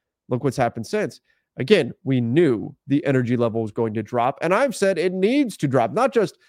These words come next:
it's going to drop, it needs to drop. The Lakers couldn't play at that pace, at that intensity level all season long and expect to have anything left for the postseason. But still,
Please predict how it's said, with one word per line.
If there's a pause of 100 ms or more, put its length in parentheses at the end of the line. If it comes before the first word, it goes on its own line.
(340)
it's
going
to
drop, (200)
it
needs
to
drop.
The
Lakers
couldn't
play
at
that
pace,
at
that
intensity
level (240)
all
season
long
and
expect
to
have
anything
left (320)
for
the
postseason. (380)
But
still,